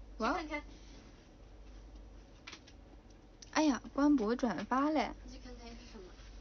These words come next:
Speaker 1: 谢谢D Y S的五个大闪。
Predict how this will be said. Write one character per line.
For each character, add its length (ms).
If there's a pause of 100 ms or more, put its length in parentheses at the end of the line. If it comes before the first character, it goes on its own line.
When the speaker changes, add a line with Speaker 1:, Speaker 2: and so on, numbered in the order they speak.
(440)
Speaker 1:
谢 180
谢 220
D 160
Y 240
S 220
的 120
五 120
个 100
大 280
闪。 220